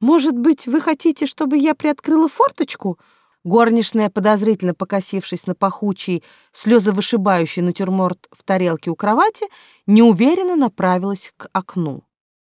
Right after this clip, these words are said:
<clears throat> «Спасибо, дорогая, не стоит». «Ну, конечно, я тут обрыдалась, пока добыла себе немножко полезных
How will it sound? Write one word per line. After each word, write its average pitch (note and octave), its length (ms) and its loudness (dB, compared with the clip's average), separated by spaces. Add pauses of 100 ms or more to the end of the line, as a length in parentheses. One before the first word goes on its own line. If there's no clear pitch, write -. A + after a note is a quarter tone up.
(200)
<clears throat> F3 320 -4
«Спасибо, C4 520 0
дорогая, F3+ 380 0
не F#3 120 -4
стоит». D#3+ 400 -8 (720)
«Ну, A#3+ 140 4
конечно, A3+ 560 2
я G#3+ 160 0
тут C4 160 0
обрыдалась, A#3 600 4
пока G3 260 0
добыла F#3 380 2
себе E3+ 260 -4
немножко F3+ 460 0
полезных E3+ 500 -2